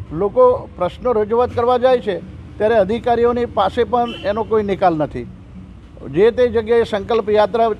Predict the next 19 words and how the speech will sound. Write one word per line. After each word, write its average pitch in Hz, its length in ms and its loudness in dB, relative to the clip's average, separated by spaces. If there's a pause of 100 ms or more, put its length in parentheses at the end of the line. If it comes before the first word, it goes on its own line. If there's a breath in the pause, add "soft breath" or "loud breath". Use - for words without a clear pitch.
(120)
જઈને 214 320 0 (580)
સ્વાગત 185 380 2
કરે 220 200 2
છે 202 100 -2
અને 220 160 -2
વાતો 208 320 0
કહીને 214 220 -6
તમે 226 200 -2
આવતા 185 280 2
રહો 175 120 0
છો, 117 220 -8 (500)
પણ 247 140 0
મૂળ 185 400 0
પાયાની 247 460 2
સુવિધાઓ 202 500 0
છે, 202 120 -4
એ 190 80 0
પાયાની 175 400 -2
સુવિધાઓ 156 640 -4